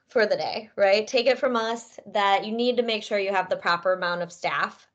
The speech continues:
I would say we were understaffed. I mean, we had the normal amount of staff, but virtual environment, it's just, I think people fill different roles. So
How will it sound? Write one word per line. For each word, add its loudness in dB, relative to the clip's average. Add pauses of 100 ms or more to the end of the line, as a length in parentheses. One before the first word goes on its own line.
I 4
would 2
say 2
we -2
were 2
understaffed. -2 (280)
I 0
mean, 6
we 2
had 2 (680)
the 6
normal 4
amount 4
of 0
staff, -2 (100)
but 2 (160)
virtual 0
environment, 2
it's -4
just, -8 (380)
I -6
think 0
people 2
fill 2
different -2
roles. 0 (520)
So 4